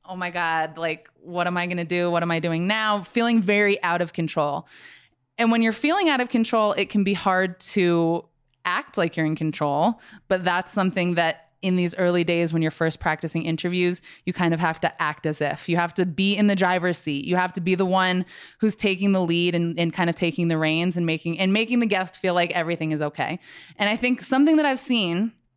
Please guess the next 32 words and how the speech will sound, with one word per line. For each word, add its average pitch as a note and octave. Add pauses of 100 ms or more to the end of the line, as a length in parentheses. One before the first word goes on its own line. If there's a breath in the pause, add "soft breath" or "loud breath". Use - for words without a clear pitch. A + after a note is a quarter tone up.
(760)
in G#3
the G3
podcast F#3+
workshop F3
and F#3
elsewhere F3 (720 loud breath)
is F#3 (100)
people G#3+
get, F#3
um, E3+
really F#3+
nervous F3 (340)
about E3+
the E3+
recording E3+
tech, B3
about G3
the G3
tech A3
stuff D3
while F3+
the F3+
interview G#3+
is A3+
happening. C4 (340 loud breath)
And G3+
so, G3
you G#3
know, G3+
like, F#3
you, G3
like, G#3+